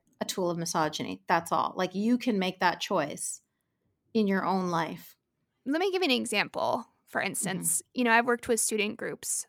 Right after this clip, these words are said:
Speaker 2: a lot, which I'm sure you have as well.
Speaker 1: Mm-hmm.
Speaker 2: Um, and sometimes some of the students in those groups wear the hijab.
Speaker 1: Mm-hmm.
Speaker 2: And so, you know, I'm sure you can appreciate the discomfort of
Speaker 1: Mm-hmm.
Speaker 2: making one of your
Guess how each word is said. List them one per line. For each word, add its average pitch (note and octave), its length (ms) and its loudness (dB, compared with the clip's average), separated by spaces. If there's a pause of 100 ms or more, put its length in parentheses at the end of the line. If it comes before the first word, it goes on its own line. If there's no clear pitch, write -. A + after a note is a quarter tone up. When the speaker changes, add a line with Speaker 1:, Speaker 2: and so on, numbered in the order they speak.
Speaker 2:
a F#3+ 60 -6
lot, C#3+ 340 -6
which - 240 -6
I'm A3 100 -2
sure B3 140 2
you A3 160 0
have G3 160 -4
as F#3+ 160 -2
well. - 240 0 (580)
Speaker 1:
Mm-hmm. - 40 4
Speaker 2:
Um, G#3+ 360 4 (240)
and C#4 160 2
sometimes F4+ 540 2
some B3+ 180 2
of C4+ 100 4
the A3 460 4 (220)
students B3 560 2
in A3+ 80 -2
those G3+ 220 -2
groups - 460 -4 (640)
wear A3 300 2
the A#3+ 80 -2
hijab. A3+ 420 0 (720)
Speaker 1:
Mm-hmm. E3 160 -6
Speaker 2:
And A3+ 180 2
so, B3+ 380 4 (400)
you C#4+ 100 4
know, G3+ 300 0 (680)
I'm B3+ 120 0
sure F#4 180 2
you G4 180 10
can C#4+ 180 2
appreciate B3 720 0
the G#3+ 80 -2
discomfort G3+ 960 -2 (600)
of G#3 320 0
Speaker 1:
Mm-hmm. E3 160 -6
Speaker 2:
making A#3 520 2
one A3 160 2
of G#3+ 160 0
your G#3+ 320 -2